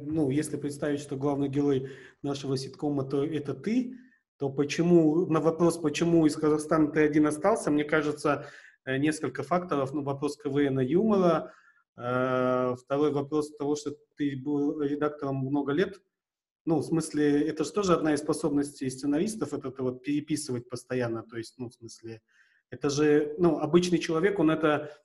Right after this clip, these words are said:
ну, как бы пропускает <laughs> мимо ушей, этот фактор, но на самом деле это же вот, э, такая готовность постоянно переписывать, э, она, ну, мне кажется, тоже тяжело дается людям, потому что лю-, в представлении обычного человека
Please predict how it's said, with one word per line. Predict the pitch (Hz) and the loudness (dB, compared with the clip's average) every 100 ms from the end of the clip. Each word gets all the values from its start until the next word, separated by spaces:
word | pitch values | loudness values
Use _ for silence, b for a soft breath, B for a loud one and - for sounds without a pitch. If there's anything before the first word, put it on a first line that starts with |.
| _ - | _ -4
ну, | |
как | 165 135 | -2 -2
бы | |
пропускает | 143 151 147 165 139 | -2 -4 0 2 4
<laughs> | |
мимо | 160 151 185 | 4 6 6
ушей, | 151 - 254 262 B B | 6 4 4 4 B B
этот | 156 151 151 | -4 -4 0
фактор, | 160 139 - 131 | 2 2 2 -2
но | 139 | 0
на | 139 | -2
самом | 147 175 165 | 2 4 4
деле | 160 147 | 4 4
это | 147 147 | 4 2
же | 139 143 | 2 0
вот, | 139 139 B B B _ | 0 -4 B B B _
э, | 131 127 123 | -4 0 0
такая | 143 139 147 | -2 2 2
готовность | 135 156 190 170 151 - | 4 4 6 6 6 2
постоянно | 147 - 151 143 | -2 2 2 2
переписывать, | 139 143 143 247 233 151 123 127 | 2 0 0 -2 0 2 0 -4
э, | b b b _ 131 | b b b _ -4
она, | 131 131 127 127 135 165 180 175 165 160 147 147 | -2 0 -2 0 2 4 6 6 6 4 4 4
ну, | 156 | 4
мне | 165 | 4
кажется, | 165 160 | 2 0
тоже | 180 170 | 0 0
тяжело | - 147 156 147 | 0 0 2 2
дается | 139 151 135 - | 4 2 2 -2
людям, | 147 208 165 | -4 0 0
потому | 143 143 | 0 0
что | 143 - | -2 -4
лю-, | 131 127 139 - _ _ _ | -8 -8 -10 -16 _ _ _
в | 135 123 _ | -16 -16 _
представлении | 147 - 151 165 160 151 151 147 | -8 -2 2 2 4 2 4 2
обычного | 147 147 180 - 143 | 0 -2 -4 -2 -2
человека | 143 147 151 220 - 139 | -2 0 2 2 2 -2